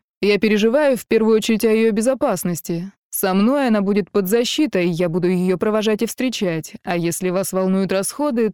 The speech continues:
то как мужчина я полностью беру их на себя».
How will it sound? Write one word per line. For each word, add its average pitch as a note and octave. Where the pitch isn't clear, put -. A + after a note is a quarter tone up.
то G3
как G3
мужчина A3
я G#3
полностью G3+
беру G#3
их G#3
на A3
себя». F#3+